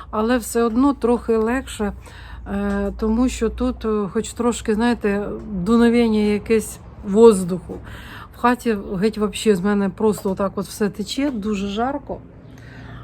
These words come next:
А, дуже прямо жарко-жарко. От, а на вулиці оце було гарно, ми трошки відпочили, посиділи, але ж треба йти далі работать. А тут дивіться, яка краса,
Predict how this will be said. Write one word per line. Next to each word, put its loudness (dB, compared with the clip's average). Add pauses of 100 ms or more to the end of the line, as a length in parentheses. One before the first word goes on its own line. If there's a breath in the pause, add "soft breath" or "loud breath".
(100)
А, -2
дуже -2
прямо -2
жарко-жарко. -4 (640 loud breath)
От, 0
а 0
на 2
вулиці 2
оце 2 (140)
було 2
гарно, 4
ми 4
трошки 0
відпочили, 0
посиділи, 0
але 0
ж -10
треба -2
йти -2 (720 loud breath)
далі 0
работать. -6 (1200 loud breath)
А -8 (160)
тут -4
дивіться, -4
яка -4
краса, -6